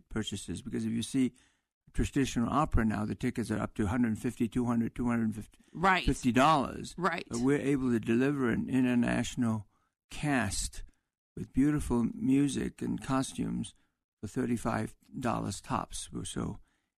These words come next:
Speaker 1: it's a surprising thing to both of,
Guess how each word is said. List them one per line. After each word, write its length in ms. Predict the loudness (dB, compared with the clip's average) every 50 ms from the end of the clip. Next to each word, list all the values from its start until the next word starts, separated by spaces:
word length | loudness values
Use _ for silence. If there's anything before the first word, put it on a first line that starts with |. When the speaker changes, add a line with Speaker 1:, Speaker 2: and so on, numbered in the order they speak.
| _ -10
Speaker 1:
it's 180 | -10 -6 -4
a 60 | -4
surprising 840 | -4 -4 -2 2 4 4 4 6 4 2 2 4 4 4 2 2 0
thing 280 | -2 0 0 0 2
to 160 | 0 -2 -4 -6 -8 -12 _ _ _ _ _ _ _ _ _ _ _
both 260 | -2 -2 -2 -2 -4
of, 140 | -10 -12 -12